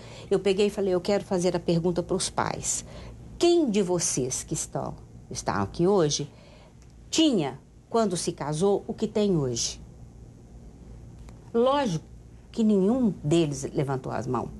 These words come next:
O que que eu tava mostrando, e aí eu fui falar disso, que era justamente de construção, tá?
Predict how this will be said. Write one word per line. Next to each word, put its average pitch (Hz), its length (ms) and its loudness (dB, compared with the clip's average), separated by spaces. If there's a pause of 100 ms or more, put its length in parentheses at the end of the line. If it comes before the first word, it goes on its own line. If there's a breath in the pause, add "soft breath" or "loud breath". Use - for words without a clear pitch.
(500 loud breath)
O 240 60 2
que 320 160 2
que 320 100 0
eu 277 80 0 (160)
tava 185 220 2
mostrando, 165 680 2
e 156 140 2
aí 156 180 4
eu 165 80 4
fui - 180 -2
falar 139 300 -4
disso, 185 420 0 (280 loud breath)
que - 80 0
era 240 140 4
justamente 226 520 2
de 214 80 0
construção, 214 880 0 (1040)
tá? 208 280 2